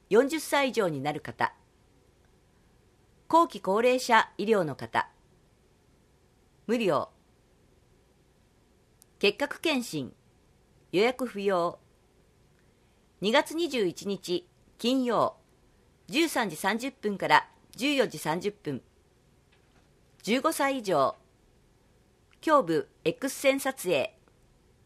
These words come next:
無料。場所、いずれも旭区保健福祉センター分館、森小路二の五の二十六。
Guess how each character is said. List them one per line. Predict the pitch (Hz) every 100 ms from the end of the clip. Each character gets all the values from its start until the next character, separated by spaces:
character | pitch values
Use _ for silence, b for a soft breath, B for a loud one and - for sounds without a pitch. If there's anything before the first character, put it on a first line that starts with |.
| _ _ -
無 | 233
料。 | 233 160 123 - _ _ _ _ _ _ _ _ _ _ _ _ _ _ _ _ _ _ _ _ _
場 | -
所、 | 180 226 196 - _ _ _ _ _ _ _ _ _ -
い |
ず | 196
れ | 277
も | 262 233 233 - _ _ -
旭 | 202 294 -
区 | 233
保 | 196
健 | - 269
福 | 302 311
祉 |
セ | - 330
ン | 311
タ | - 156
ー |
分 | 120 147
館、 | - 160 - _ _ _ _ _ _ _ _ _ _ -
森 | 214
小 | 285 330 294
路 | 165 156 - _ -
二 | 262
の | 294
五 | 208 254
の | 208
二 | 180 208
十 | 180
六。 | 147 123 151